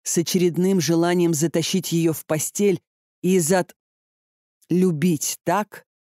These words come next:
чтобы она нисколько не сомневалась. Я реальный, а не вымышленный.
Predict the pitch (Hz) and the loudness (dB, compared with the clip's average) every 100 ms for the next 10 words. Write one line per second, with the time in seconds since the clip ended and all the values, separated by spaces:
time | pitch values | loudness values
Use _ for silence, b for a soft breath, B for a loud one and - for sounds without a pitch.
0 | _ _ - - 160 160 160 160 160 165 | _ _ -12 -6 -2 0 2 2 2 2
1 | 180 170 - 185 190 165 156 151 147 151 | 2 0 0 2 2 0 0 0 0 0
2 | 143 135 131 - - _ - 131 160 156 | 0 -2 -4 -6 -10 _ -10 -2 0 0
3 | - 165 175 202 165 170 202 160 127 127 | -2 0 2 4 2 2 2 0 -2 -6
4 | - _ _ _ _ 156 165 175 196 165 | -16 _ _ _ _ -4 0 2 4 2
5 | 170 185 - 123 113 104 110 | 2 0 -2 -4 -4 -6 -12